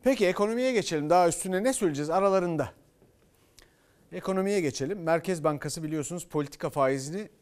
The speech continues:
yüzde on ikiye indirdi. İndirdi de ne oldu diyeceksiniz. Kamu bankaları dahil.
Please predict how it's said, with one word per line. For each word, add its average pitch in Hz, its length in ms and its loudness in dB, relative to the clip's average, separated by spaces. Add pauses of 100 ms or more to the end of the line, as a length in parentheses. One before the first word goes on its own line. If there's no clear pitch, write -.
(320)
yüzde 156 300 -4
on 185 220 -2
ikiye 170 300 -6
indirdi. 120 540 -6 (200)
İndirdi 139 500 -6
de 123 180 0 (140)
ne 147 180 -2
oldu 123 320 0
diyeceksiniz. 95 680 -10 (1000)
Kamu 226 380 0
bankaları 156 600 0
dahil. 110 360 -2